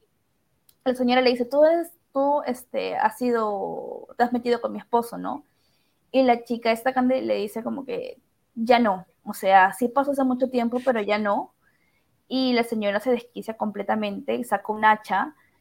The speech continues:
y realmente la quiere matar, y Candy lo único que hace es defenderse, pero llega un punto en donde realmente se da cuenta que, o sea, porque intenta escapar y todo, y la señora le corta una parte del, del dedo,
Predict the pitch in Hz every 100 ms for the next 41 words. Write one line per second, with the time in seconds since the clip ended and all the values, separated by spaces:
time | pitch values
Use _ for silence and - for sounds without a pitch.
0 | _ _ 233 240 226 214 185 233 247 277
1 | 339 392 254 247 285 277 - 190 190 -
2 | - 226 - 254 254 302 330 269 262 294
3 | 254 247 277 311 302 226 226 233 226 -
4 | 220 - 240 226 233 262 302 285 - 311
5 | 277 247 214 214 214 240 233 226 220 214
6 | 202 202 - 226 240 247 262 277 277 320
7 | 254 - _ _ _ _ _ - 226 240
8 | 247 285 277 302 269 247 233 214 214 247
9 | 330 330 240 240 233 240 240 220 214 247
10 | 254 214 208 208 226 196 208 208 233 220
11 | 220 208 220 208 226 208 185 170 - -
12 | 202 202 196 208 -